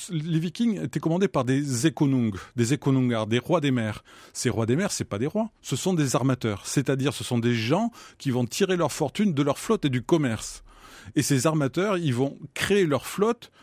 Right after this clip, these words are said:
pour atteindre des objectifs. Et forcément, très tôt, ils vont, alors, ils vont contourner l'Empire carolingien parce qu'il y a une... un conflit très fort entre Charlemagne et... et les Danois. Et très tôt, les Vikings vont aller jusqu'en Espagne pour commercer.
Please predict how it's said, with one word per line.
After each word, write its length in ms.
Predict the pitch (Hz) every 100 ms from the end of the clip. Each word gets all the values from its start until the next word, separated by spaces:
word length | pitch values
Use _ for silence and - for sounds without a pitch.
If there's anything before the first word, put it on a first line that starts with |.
| _ _
pour 180 | 202 190
atteindre 280 | - 175 151
des 160 | 135
objectifs. 720 | 131 107 117 - 240 247 - _ - - -
Et 240 | - 160 180
forcément, 680 | - 131 - 156 185 165 143 -
très 160 | -
tôt, 240 | 160 185 156
ils 140 | 117
vont, 320 | 110 120 120 - - _ -
alors, 240 | - 113
ils 380 | 127 156 143 139
vont 160 | 120 120 _
contourner 520 | - 202 175 170 160 165
l'Empire 300 | 139 127 123
carolingien 640 | 131 123 131 127 139 143
parce 180 | 107 -
qu'il 100 | 110
y 20 |
a 40 |
une... 140 | 113 113 - -
un 160 | 120
conflit 380 | 95 160 156 160
très 180 | - 147
fort 300 | - 156 123
entre 200 | 104 117
Charlemagne 540 | - 123 127 139 135 -
et... 320 | 131 127 131
et 40 |
les 100 | 123
Danois. 360 | 107 117 165 226 - -
Et 100 | 131
très 240 | - 165
tôt, 180 | - 226
les 140 | 180
Vikings 320 | 123 135 220 180
vont 120 | 143
aller 100 | 156
jusqu'en 460 | 127 190 - 156
Espagne 420 | 143 - - 156 123
pour 160 | 104
commercer. 520 | - 107 101 - 92